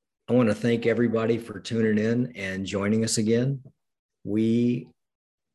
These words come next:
are so honored to come in and share with you. I hope you pick up some things. Um, as always, we are always welcoming your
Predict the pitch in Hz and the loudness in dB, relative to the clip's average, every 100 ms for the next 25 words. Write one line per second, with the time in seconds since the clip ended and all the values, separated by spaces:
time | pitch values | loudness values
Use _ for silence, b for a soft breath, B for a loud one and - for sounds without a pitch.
0 | _ 95 92 - - 113 113 113 113 98 | _ -8 -6 -6 0 4 6 4 2 -2
1 | 104 98 90 87 - _ _ _ _ - | -2 -2 -4 -6 -16 _ _ _ _ -8
2 | 104 98 92 92 92 - - _ _ _ | -4 -2 0 -2 -6 -12 -18 _ _ _
3 | 113 104 101 98 82 - 98 95 90 101 | 0 2 2 0 0 -2 -2 -2 -4 -6
4 | 98 98 - 90 101 - 98 - 104 104 | -6 -8 -8 -4 -4 -2 -6 -4 -4 -2
5 | 95 - 98 92 95 95 98 - - _ | -4 -6 -8 -6 -6 -6 -6 -10 -12 _
6 | _ _ _ _ _ _ - 85 85 85 | _ _ _ _ _ _ -8 -4 -4 -4
7 | 82 80 - _ _ _ _ _ _ _ | -6 -10 -14 _ _ _ _ _ _ _
8 | _ 101 92 - - 92 110 131 131 - | _ -4 -4 -6 -4 2 4 4 2 -2
9 | - - - 98 98 95 - 95 110 110 | -8 -18 -12 -8 -6 -8 -10 -2 2 4
10 | 107 104 104 101 104 - 113 117 117 123 | 2 -2 -4 -4 -2 -2 -2 0 -2 -4
11 | - _ 101 98 95 98 98 - | -8 _ -4 -2 -2 -6 -8 -18